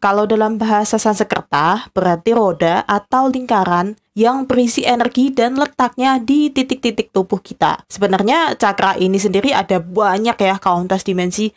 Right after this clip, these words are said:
tapi ada cakra utama yang kemudian diberi nama khusus agar kita mudah mempelajarinya. Nah, cakra utama ini nantinya ada tujuh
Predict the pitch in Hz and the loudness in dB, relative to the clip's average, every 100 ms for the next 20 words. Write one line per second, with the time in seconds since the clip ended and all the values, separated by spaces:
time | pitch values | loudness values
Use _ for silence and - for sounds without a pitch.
0 | - 254 277 320 - - 196 202 196 196 | 0 0 2 2 2 -2 -2 0 0 -2
1 | 208 214 208 196 185 180 180 180 202 247 | -2 -2 -2 -2 -4 -4 -2 -2 0 0
2 | 254 226 226 254 262 247 196 190 180 180 | 0 -2 -2 -2 -4 -6 -2 -2 -2 -2
3 | 196 214 202 202 196 196 175 170 170 170 | 0 0 -2 -2 -2 -2 0 -2 -2 -4
4 | 175 165 220 - - 208 214 196 196 214 | -8 -6 -8 -4 -2 0 0 0 0 0
5 | 185 180 196 180 180 175 170 185 180 175 | 2 0 0 2 2 2 0 0 0 0
6 | 170 190 - - 220 214 214 196 196 208 | 0 0 -2 -2 0 0 0 0 0 0
7 | 220 226 226 220 190 165 190 190 185 196 | -2 -2 -2 -2 -2 0 0 2 0 -2
8 | 190 196 160 | -4 -4 -6